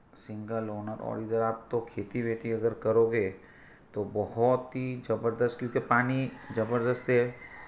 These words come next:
लाल मिट्टी है, पूरी टेबल लैंड की हुई जगह है। स्टोरेज के लिए बहुत बड़ा गोदाम भी बनाया हुआ है उन्होंने, मैं आपको गोदाम का भी एक व्यू दिखाऊंगा आपको।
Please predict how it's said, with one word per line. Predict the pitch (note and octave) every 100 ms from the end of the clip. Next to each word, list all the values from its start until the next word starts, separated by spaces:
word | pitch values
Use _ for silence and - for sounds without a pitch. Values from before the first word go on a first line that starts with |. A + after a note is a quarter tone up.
| - - - -
लाल | G#2 A2+ A2
मिट्टी | G2 G2 - C3 B2
है, | B2
पूरी | A#2 - - A2
टेबल | A2 - G2+ G#2 A#2
लैंड | A#2+ A#2+ A#2
की | - A#2+
हुई | A#2 A#2+
जगह | A2 A2 A2+ A#2
है। | A#2 A2+ A2+ - - - - - -
स्टोरेज | - G#2+ G#2+ A2 -
के | A#2+
लिए | A2+ A2 A2 A2 G#2+ - -
बहुत | G2+ G2+ A2
बड़ा | A2+ A2
गोदाम | F#2+ G2 G2+ A2+ A#2
भी | B2
बनाया | A#2 A#2 A#2
हुआ | A2+ A2 A2+
है | A2+
उन्होंने, | A2 A2 A2 A2 A2+ - - - - -
मैं | A2
आपको | G#2 - A2
गोदाम | G#2+ G#2 A2+ A#2 A#2 - -
का | A#2+
भी | A2+ A#2+
एक | A#2 A2+
व्यू | G2+ G#2+ A2
दिखाऊंगा | G2+ - A2 A2+ A2
आपको। | G2 F2+ - G#2